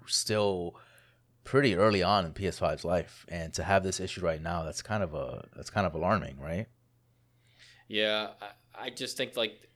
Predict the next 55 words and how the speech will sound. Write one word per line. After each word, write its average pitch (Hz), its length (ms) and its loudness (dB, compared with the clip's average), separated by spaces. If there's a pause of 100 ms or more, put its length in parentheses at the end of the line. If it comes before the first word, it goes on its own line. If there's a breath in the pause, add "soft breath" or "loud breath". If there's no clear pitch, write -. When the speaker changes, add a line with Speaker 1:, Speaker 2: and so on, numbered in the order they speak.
Speaker 2:
again, 117 300 0
when 113 100 -6
something 123 300 -8
like 107 220 -8
that 113 180 -4
happens, 110 540 -8
when 104 100 -12
they 101 100 -8
have, 104 260 -10
like, 101 320 -12 (540 soft breath)
all 104 200 -4
these 104 300 -8 (240)
little, 104 200 -8 (120)
like, 110 280 -12
just 147 220 -4
a 156 40 -2
little 127 120 -6
tiny 139 420 -2
little 131 280 -2
issue 120 320 -6
like 113 220 -4
that, 127 440 -2
Speaker 1:
Hmm. 90 320 -6
Speaker 2:
they 123 120 6
have 151 180 6
to 127 80 -4
go 120 240 0
back 117 380 0
to 113 120 -6
their 101 400 -4
assembly 131 480 -4
line 98 460 -8 (120)
and, 98 120 -16
like, 90 220 -16 (500)
do 120 180 -4
a 98 260 -4
overhaul. 104 680 -4
It's 110 140 -2
Speaker 1:
Yeah. 127 60 6
Speaker 2:
not 131 120 4
just, 127 140 -8
like, 117 120 -4
a 107 60 -6
little 113 300 -4
simple 107 320 -10
thing. 175 240 0
It's 113 120 -6
like 113 140 -6
there's 120 180 -4
something 139 300 -4
obviously 120 380 0
messed 110 320 -4
up 127 260 0
with 104 140 -12
their 104 340 -8